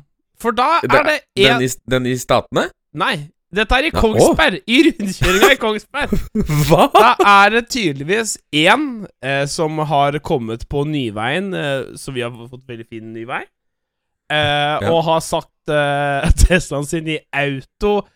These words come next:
Speaker 1: eh, modus, og sikkert ikke
Speaker 2: Ja.
Speaker 1: fulgt helt med selv.
Speaker 2: Ja, ja.
Speaker 1: Og den, eh, er jo ikke feilfri,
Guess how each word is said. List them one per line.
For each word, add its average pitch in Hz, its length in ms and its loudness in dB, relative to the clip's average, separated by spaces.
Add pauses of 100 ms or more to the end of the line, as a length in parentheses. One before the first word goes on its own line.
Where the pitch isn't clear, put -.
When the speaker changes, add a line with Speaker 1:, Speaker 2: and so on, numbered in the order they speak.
(260)
Speaker 1:
eh, 165 400 0
modus, 175 640 -4 (100)
og 185 160 -2
sikkert 170 400 -6
ikke 127 160 0
Speaker 2:
Ja. 175 80 -2
Speaker 1:
fulgt 175 320 -8
helt 135 320 -8
med 220 240 -2
selv. 381 320 0 (640)
Speaker 2:
Ja, 123 100 4
ja. 240 160 2
Speaker 1:
Og 214 240 2
den, 180 240 0
eh, 190 640 2
er 143 480 -2
jo 147 80 -6
ikke 285 160 -8
feilfri, 190 800 -4